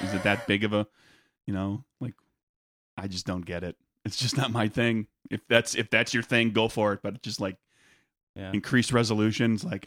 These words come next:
Speaker 1: I, everything I have on my computer, every computer that I use, every screen that I, that I use, is like, it all works just fine. I can see everything I need to see.
Speaker 2: Well, this, this shows
Speaker 1: But
Speaker 2: you
Speaker 1: people
Speaker 2: everything
Speaker 1: really love
Speaker 2: the
Speaker 1: your
Speaker 2: way
Speaker 1: more six K,
Speaker 2: you,
Speaker 1: four K,
Speaker 2: you
Speaker 1: six K.
Speaker 2: actually see it in real life with your eyeballs.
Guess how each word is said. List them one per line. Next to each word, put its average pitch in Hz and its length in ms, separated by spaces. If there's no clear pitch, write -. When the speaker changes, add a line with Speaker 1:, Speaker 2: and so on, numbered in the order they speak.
Speaker 1:
I, 98 220
everything 131 460
I 117 80
have 110 260
on 107 120
my 104 120
computer, 104 640
every 139 200
computer 165 360
that 147 100
I 135 80
use, 117 500
every 117 200
screen 120 340
that 113 100
I, 110 220
that 101 140
I - 40
use, 101 340
is 101 120
like, 95 160
it 101 60
all 151 220
works 294 180
just 302 240
fine. 320 240
I 254 80
can - 160
see 302 160
everything 311 320
I 311 80
need 302 180
to 311 60
see. 311 360
Speaker 2:
Well, 135 160
this, 156 220
this 170 180
shows 180 320
Speaker 1:
But 147 80
Speaker 2:
you 147 80
Speaker 1:
people 139 160
Speaker 2:
everything 135 480
Speaker 1:
really 131 120
love 131 380
Speaker 2:
the 127 80
Speaker 1:
your 120 80
Speaker 2:
way 123 340
Speaker 1:
more 123 260
six - 340
K, - 60
Speaker 2:
you, - 40
Speaker 1:
four 123 200
K, 113 80
Speaker 2:
you 120 160
Speaker 1:
six - 40
K. 151 60
Speaker 2:
actually 117 540
see 120 240
it 101 140
in 98 120
real 98 220
life 92 260
with 92 140
your 87 200
eyeballs. 85 460